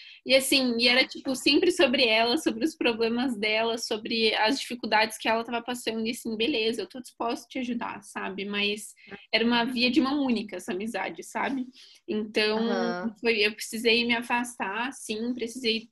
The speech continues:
Speaker 2: É
Speaker 1: né?
Speaker 2: muito desgastante, né?
Speaker 1: É muito desgastante e aquilo me consumia, assim, porque daí eu ficava, "Pô, cara, essa pessoa vem me pedir conselho e aí ela vai lá e faz tudo de no-,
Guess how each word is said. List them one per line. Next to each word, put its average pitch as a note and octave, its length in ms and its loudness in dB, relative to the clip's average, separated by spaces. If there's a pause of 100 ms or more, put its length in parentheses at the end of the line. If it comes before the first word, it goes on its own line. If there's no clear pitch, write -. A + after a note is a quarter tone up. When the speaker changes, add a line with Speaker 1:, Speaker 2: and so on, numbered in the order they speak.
(100)
Speaker 2:
É G#3+ 60 -2
Speaker 1:
né? A#3 40 6
Speaker 2:
muito A#3+ 260 8
desgastante, G#3 680 2
né? E3 220 -8 (300)
Speaker 1:
É D#4+ 60 4
muito G4+ 540 0
desgastante C#4+ 920 -2
e A3+ 120 -2
aquilo D4 340 0
me F#4+ 80 0
consumia, C#4+ 760 0
assim, B3 140 -6
porque B3 120 -8
daí C#4 120 -2
eu - 20 -6
ficava, D4 260 -2
"Pô, D4+ 240 -4
cara, C4+ 260 0 (320)
essa B3+ 140 -6
pessoa C#4 240 0
vem D4 200 4
me D#4+ 60 2
pedir D#4 260 2
conselho D4 680 0
e C#4 80 0
aí B3 120 4
ela B3+ 180 0
vai B3+ 120 -2
lá A#3+ 120 0
e B3 40 -2
faz C4+ 220 -6
tudo B3 180 -4
de B3+ 140 4
no-, C4 220 2